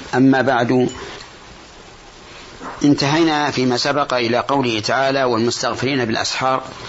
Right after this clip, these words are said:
فلنبدأ الآن بهذه الآية العظيمة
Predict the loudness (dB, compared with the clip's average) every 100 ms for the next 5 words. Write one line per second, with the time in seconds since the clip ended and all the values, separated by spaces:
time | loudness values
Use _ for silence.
0 | -16 -18 -20 -20 -20 -20 -20 -20 -20 -12
1 | -4 0 2 2 0 0 0 2 2 0
2 | -8 -20 -20 -20 -4 -2 0 0 2 0
3 | 2 0 0 0 2 2 0